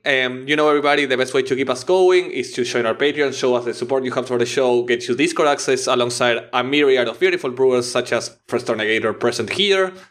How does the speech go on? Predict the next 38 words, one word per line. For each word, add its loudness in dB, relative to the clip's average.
a -2
person 0
who -2
we 2
assume 0
like 0
to -10
cast -2
counter 0
spells, -2
but -2
rather 0
is -10
just -2
someone 0
who -2
likes 0
to -2
unearth -2
stuff -4
or -2
dark -2
ritual -2
stuff. -10
We 2
were 2
mistaken, 0
we 4
were 4
deceived, 0
and -2
we 2
were 2
gonna 0
sue 0
for 0
wrongful 0
naming, -2